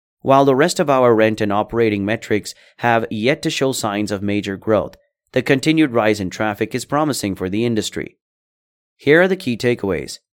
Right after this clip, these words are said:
Traffic and leases. Gateway markets remain split in terms of traffic.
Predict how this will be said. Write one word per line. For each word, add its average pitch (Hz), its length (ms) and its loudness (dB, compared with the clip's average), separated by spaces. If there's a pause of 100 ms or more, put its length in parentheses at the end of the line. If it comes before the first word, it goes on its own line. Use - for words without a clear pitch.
(520)
Traffic 113 400 0
and 110 140 -2
leases. - 500 -2 (840)
Gateway 135 360 4
markets 104 440 -2
remain 104 260 -2
split 131 380 -4
in 98 200 -4
terms 104 360 -4
of 107 160 -6
traffic. - 520 -6